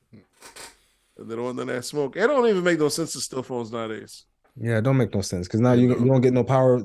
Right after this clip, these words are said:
Speaker 2: You don't get to use the phone. As soon as I c-, call it
Speaker 1: Yeah, you
Speaker 2: stolen.
Speaker 1: block out. I guess some people turn it off and you, they, they can ship it overseas. You know, there's always, well, there's a will, there's a way. You know,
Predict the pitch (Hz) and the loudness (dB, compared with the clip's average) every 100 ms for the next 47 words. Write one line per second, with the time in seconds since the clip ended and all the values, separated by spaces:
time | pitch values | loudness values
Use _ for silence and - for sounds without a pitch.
0 | - 131 139 135 135 131 135 127 156 156 | 0 2 4 4 2 2 2 2 2 2
1 | 101 - 139 131 127 - - - 135 131 | 2 2 2 4 2 -2 -6 0 4 4
2 | 120 - _ _ _ _ _ - 143 143 | 2 -4 _ _ _ _ _ 2 6 6
3 | 123 120 139 135 143 123 - - _ _ | 6 4 2 0 -2 -2 -6 -18 _ _
4 | _ - 143 175 165 175 160 165 147 151 | _ -6 -2 0 0 -2 -2 -6 -4 -2
5 | 151 139 135 131 127 123 127 127 117 104 | 0 0 -2 -2 -6 -6 -8 -8 -12 -8
6 | 120 113 127 131 120 - 123 117 107 - | -8 -6 -8 -8 -8 -8 -6 -6 -6 -10
7 | 120 110 110 110 127 170 147 131 113 139 | -12 -10 -8 -8 -6 -2 0 0 -2 -4
8 | 180 180 147 151 135 117 110 110 104 117 | -2 0 0 2 0 0 -4 -6 -8 -8
9 | 110 | -10